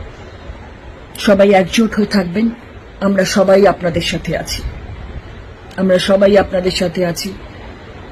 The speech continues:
আপনারা ভাববেন না যে আমরা শিল্পী, আমরা রাজনীতির মানুষ,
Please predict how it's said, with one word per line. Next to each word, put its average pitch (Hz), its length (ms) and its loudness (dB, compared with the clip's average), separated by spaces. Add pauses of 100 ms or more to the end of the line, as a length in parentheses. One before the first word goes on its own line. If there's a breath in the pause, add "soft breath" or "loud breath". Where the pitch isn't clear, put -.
(1400)
আপনারা 190 340 4
ভাববেন 185 400 2
না 180 160 -4 (680)
যে 185 200 0
আমরা 190 180 4
শিল্পী, 196 500 -2 (1700)
আমরা 185 260 0
রাজনীতির 185 460 0
মানুষ, 180 300 -6